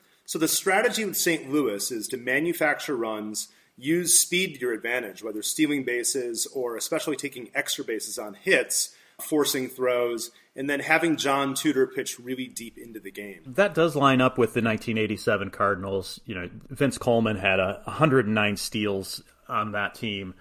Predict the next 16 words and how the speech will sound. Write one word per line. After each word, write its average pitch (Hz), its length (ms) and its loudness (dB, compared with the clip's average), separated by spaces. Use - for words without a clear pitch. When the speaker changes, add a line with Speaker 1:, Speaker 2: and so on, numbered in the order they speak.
Speaker 2:
and 101 240 -2
the 107 60 -6
team 117 440 0
actually 127 300 -4
led 110 440 0
the 98 400 0
majors 113 540 -4
in 101 160 -10
stolen 98 320 -4
bases 98 340 -6
with 98 140 -14
two - 280 -4
hundred 110 320 -2
and 85 100 -12
forty-eight. 87 760 -6
So, 107 200 -4